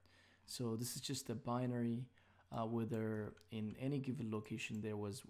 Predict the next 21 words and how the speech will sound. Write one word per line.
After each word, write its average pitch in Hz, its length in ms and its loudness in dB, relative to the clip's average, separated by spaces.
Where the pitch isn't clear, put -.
water 120 460 4
was 110 420 0
observed, 135 840 0
uh, 110 220 2
be 120 220 6
it 113 100 0
in 107 160 -2
a 98 360 0
temporary 127 500 0
flooding 156 800 0
or 110 100 -2
seasonal 120 460 -2
flooding, 147 580 -2
or 117 200 2
a 104 60 0
permanent 127 760 2
water 117 360 4
body 120 260 2
like, 95 460 -2
you 104 120 -6
know, 90 160 -4